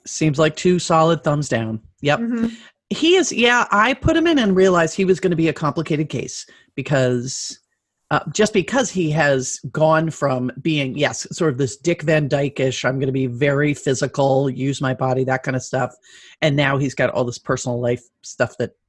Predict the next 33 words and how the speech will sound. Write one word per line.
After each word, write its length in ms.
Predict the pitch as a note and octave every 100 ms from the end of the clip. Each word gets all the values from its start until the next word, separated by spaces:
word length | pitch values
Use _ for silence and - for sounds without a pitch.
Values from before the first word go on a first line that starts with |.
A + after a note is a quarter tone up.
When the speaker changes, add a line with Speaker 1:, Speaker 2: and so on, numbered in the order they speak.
| _
Speaker 1:
doesn't 400 | C3+ A#2+ A#2+ A2+ _
sync 300 | - E3+ D#3
up 120 | D#3+
with 120 | D3
his 160 | D3 C3
comic, 600 | - C#3 C3 B2 - - _ _ _ _ -
this 160 | D3
kind 180 | - C3+
of 100 | A#2+
comic 340 | - A#2+ A#2+ -
persona 480 | B2 - B2 A#2+
from 240 | A2+ C#3 B2
before. 460 | A#2+ F#3+ F#3+ B2+ - - - -
Um, 420 | F#3 E3 D#3+ D#3+ _ _ _ _ -
I 180 | E3 A3+
will 200 | C4 G#3+
say 800 | - - - C3 A#2 A2+ B2 F3+ _ _
that 440 | C#3+ C#3 B2 B2 - _ -
I 80 | E3
liked 420 | D#3+ G#3+ D4+ -
him. 460 | G#3 G#3 G3+ B3 B3 - -
I 140 | A#3
liked 200 | D#4+ D#4
him 160 | - D#3+
very 640 | A#2+ A#2 D3+ E3 F3+ F3 -
early 280 | E3 D#3 D#3
on. 220 | D3+ C#3+
He 100 | C#3+
was 160 | C#3
in 180 | C#3+ C3
Mad 320 | B2+ B2 B2
T 200 | - A#2+
V. 360 | A2 C3 -